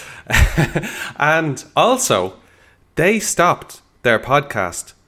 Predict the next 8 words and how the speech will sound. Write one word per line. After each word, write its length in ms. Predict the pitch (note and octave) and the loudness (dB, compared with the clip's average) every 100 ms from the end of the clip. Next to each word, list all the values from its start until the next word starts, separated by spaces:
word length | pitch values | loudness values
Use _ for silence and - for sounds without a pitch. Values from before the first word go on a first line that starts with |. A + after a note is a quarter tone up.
| _ | _
just 280 | - C#3+ C#3+ | -2 -2 -2
before 280 | A#2 A#2 G#2 | -6 -2 -2
the 100 | F#2+ | -4
coronavirus. 760 | G#2 A2+ G#2+ F2+ D#2 - - _ _ _ _ _ _ | -6 -6 -4 -6 -8 -14 -18 _ _ _ _ _ _
Did 120 | A#2+ | -8
you 80 | A2 | -2
notice 220 | D#3+ G#3 | -2 0
that? 180 | G#3 G3+ | 0 0